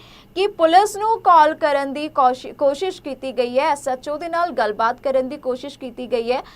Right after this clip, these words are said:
ਤਾਂ ਜੋ ਜਾਣਕਾਰੀ ਮਿਲ ਸਕੇ ਕਿ ਆਖਰ ਹੁਣ ਇਸ ਮਾਮਲੇ ਦੇ ਵਿੱਚ ਕੀ ਕੁਝ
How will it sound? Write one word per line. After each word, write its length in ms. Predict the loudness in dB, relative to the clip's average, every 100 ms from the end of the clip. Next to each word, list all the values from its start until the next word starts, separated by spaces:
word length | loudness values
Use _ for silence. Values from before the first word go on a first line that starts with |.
| -20 -4
ਤਾਂ 160 | 2 2
ਜੋ 120 | 2
ਜਾਣਕਾਰੀ 640 | 2 4 4 6 4 4 4
ਮਿਲ 240 | 4 4
ਸਕੇ 380 | 4 -4 -4 -6
ਕਿ 160 | 0
ਆਖਰ 360 | 2 2 2 -2
ਹੁਣ 240 | -2 -4 -4 -2
ਇਸ 200 | -2 -4
ਮਾਮਲੇ 420 | -4 -2 0 0
ਦੇ 120 | 0 -2
ਵਿੱਚ 220 | -8 -10
ਕੀ 240 | -14 -12
ਕੁਝ 260 | -8 -4